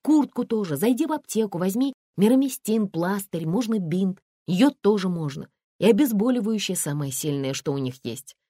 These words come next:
Скажи от травм и ушибов». Герман помолчал,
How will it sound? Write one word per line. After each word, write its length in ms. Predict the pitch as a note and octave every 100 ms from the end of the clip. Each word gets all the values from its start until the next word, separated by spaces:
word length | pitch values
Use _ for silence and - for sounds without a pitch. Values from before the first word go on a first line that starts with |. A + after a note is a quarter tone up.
| _
Скажи 320 | - E3 F#3 C#4
от 140 | C4
травм 360 | F#3 F3 A3+ A#3+ _
и 60 | G#3
ушибов». 540 | F3 - B2+ B2+ - _ _ _ _ _ _ _ _ _
Герман 460 | F#3 F#3 E3 C#3+ C3+
помолчал, 640 | C#3 D3 C#3+ - G#3+ B3+